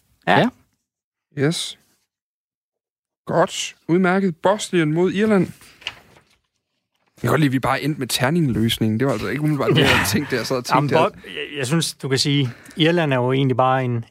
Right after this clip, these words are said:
Speaker 1: en let forbedret udgave af Nordirland, men stadig ikke særlig godt.
Speaker 3: Nej.
Speaker 1: Altså, nu, nu har de, nu slap de videre heldigt første gang. Det, det, den,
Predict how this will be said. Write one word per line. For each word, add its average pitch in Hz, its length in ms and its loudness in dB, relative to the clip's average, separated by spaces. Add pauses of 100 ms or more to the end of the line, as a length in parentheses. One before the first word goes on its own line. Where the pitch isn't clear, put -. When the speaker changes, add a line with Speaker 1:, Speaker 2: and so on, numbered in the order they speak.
Speaker 1:
en 131 280 -2 (100)
let 156 480 0
forbedret 131 440 0
udgave 120 480 0
af 110 80 0
Nordirland, 117 440 0 (100)
men 110 120 0
stadig 131 320 0
ikke 104 120 -8
særlig 104 240 -6
godt. 98 160 -12 (800)
Speaker 3:
Nej. - 100 -2 (460)
Speaker 1:
Altså, 123 360 0 (960)
nu, 139 200 2 (160)
nu 151 120 2
har 151 220 4
de, 151 180 -4 (500)
nu 156 80 0
slap 156 260 0
de 156 80 -4
videre 160 260 0
heldigt 151 240 2
første 151 320 0
gang. 131 220 0
Det, 139 120 0 (220)
det, 85 100 -4 (600)
den, 175 160 -4